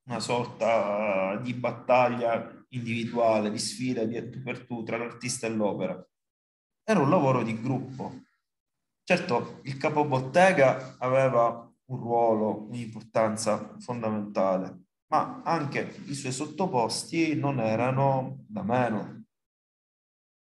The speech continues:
Questo spiega come di alcuni capolavori del Rinascimento ci siano pervenute tantissime opere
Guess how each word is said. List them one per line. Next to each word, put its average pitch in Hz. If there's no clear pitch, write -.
Questo 208
spiega 143
come 127
di 131
alcuni 135
capolavori 131
del 127
Rinascimento 135
ci 143
siano 120
pervenute 131
tantissime 123
opere 110